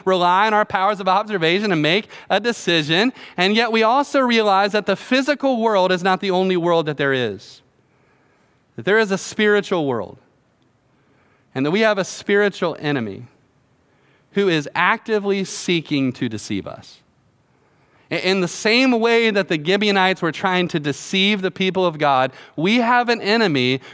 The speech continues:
who is working in this world to deceive the people of God. Now, very rarely, right, is he gonna come out and say,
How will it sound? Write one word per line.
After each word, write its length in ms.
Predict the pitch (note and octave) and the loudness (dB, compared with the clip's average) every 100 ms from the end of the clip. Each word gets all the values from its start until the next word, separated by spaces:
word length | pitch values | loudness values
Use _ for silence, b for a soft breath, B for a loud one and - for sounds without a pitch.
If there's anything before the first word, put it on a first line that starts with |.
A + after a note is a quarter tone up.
| B | B
who 160 | G#3 | 0
is 120 | F3 | 0
working 580 | D3+ D3 F#3 B3 B3+ A#3+ | 0 2 2 2 2 0
in 200 | A3 A3 | 2 2
this 220 | G#3+ G3 | 2 0
world 420 | F3 F3 D#3 D3 C#3 | 0 2 2 0 -2
to 100 | F3+ | -4
deceive 600 | D3+ - - G#3+ B3 B3 | -6 -10 -2 2 2 0
the 80 | A3+ | -2
people 380 | A3+ A3 G#3 | -2 -2 0
of 100 | G3 | 0
God. 320 | D3+ D3 D3 E3 B B | 2 2 2 0 B B
Now, 140 | F#3+ | 0
very 280 | E3+ G#3 D4+ | 2 2 2
rarely, 400 | A#3+ G#3 C#4+ G3 | 4 4 2 2
right, 220 | F#3 G#3 | 2 2
is 120 | A3 F#3 | 0 0
he 100 | A#3+ | 0
gonna 180 | A3+ | 0
come 240 | G3+ A3+ A3 | 0 0 2
out 160 | G#3+ | 2
and 140 | G3+ F#3+ | 2 0
say, 380 | A#3 G#3+ E3 | 0 2 2